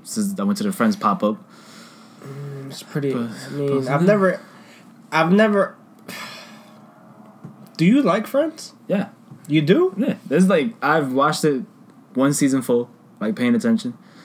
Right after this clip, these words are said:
Speaker 1: And,
Speaker 2: <laughs>
Speaker 1: and then the second time I watched it, it was just, like, you know, here and there, like, like, I'll watch it, but, like, I'll also do, like, something, like, in the background, like,
Speaker 2: Mm,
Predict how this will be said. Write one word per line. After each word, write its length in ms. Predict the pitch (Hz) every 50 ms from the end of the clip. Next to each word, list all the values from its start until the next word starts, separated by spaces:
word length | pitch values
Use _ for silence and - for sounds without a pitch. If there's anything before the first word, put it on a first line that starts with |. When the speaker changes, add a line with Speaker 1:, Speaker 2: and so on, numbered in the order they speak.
| - - - - - -
Speaker 1:
And, 500 | 117 120 117 117 113 113 110 107 107 104
Speaker 2:
<laughs> 380 | 165 170 170 - - - - -
Speaker 1:
and 180 | 120 117 117 120
then 120 | 117 113
the 100 | 113 110
second 320 | - - 139 131 131 123
time 180 | - 127 120 117
I 60 | 117
watched 320 | 113 113 113 113 110 - 123
it, 60 | 113
it 40 | 110
was 100 | 107 107
just, 140 | 110 107 107
like, 140 | 104 101 98 98 95
you 60 | 107
know, 160 | 104 98 95
here 360 | 98 101 104 - 113 117 110 104
and 120 | 101 101
there, 160 | 107 107 104 98
like, 180 | 92 90 90 - - - - - - - - - - - - - - - -
like, 120 | 110 107 107
I'll 140 | 123 127 120
watch 300 | 120 123 135 135 - -
it, 160 | 139 120 107
but, 120 | 120 117
like, 120 | 110 107 104
I'll 160 | 107 110 110
also 240 | 110 113 110 - 110
do, 160 | 98 113 110
like, 160 | 107 101 98
something, 420 | 98 110 107 101 107 104 104 104 101
like, 120 | 101 101
in 60 | 101
the 60 | 101
background, 460 | 101 107 113 110 110 - 113 107 107 104
like, 140 | 98 92 92
Speaker 2:
Mm, 340 | - 80 - 123 - -